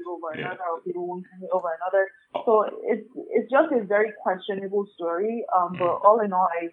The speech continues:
Speaker 1: hope that they are able to resolve it in diplomatic fashion
Speaker 2: If
Speaker 1: where they don't have to, you know, go to war, because we've seen time and time again that, you know,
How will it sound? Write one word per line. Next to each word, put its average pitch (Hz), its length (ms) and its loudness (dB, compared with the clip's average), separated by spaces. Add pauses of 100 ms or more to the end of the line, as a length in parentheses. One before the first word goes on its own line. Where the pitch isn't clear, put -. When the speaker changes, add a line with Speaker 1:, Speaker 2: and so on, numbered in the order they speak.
(140)
Speaker 1:
hope 190 300 2
that 170 240 0 (100)
they 160 160 -4
are 160 280 -6
able 170 420 -4 (120)
to 160 220 -4 (380)
resolve 175 500 4
it 170 220 0
in 165 320 -2
diplomatic 165 540 0
fashion 160 360 2
Speaker 2:
If 165 80 -6
Speaker 1:
where 160 240 2
they 160 120 -2
don't 165 220 2
have 160 260 2 (160)
to, 156 320 4 (460)
you 180 100 0
know, 160 260 2 (160)
go 180 240 8
to 175 80 0
war, 156 580 6
because 165 480 -2 (340)
we've 170 240 -2 (120)
seen 180 280 0
time 170 240 0
and 160 120 -2
time 170 200 0
again 165 420 -6
that, - 380 2
you 330 120 -4
know, 320 240 -8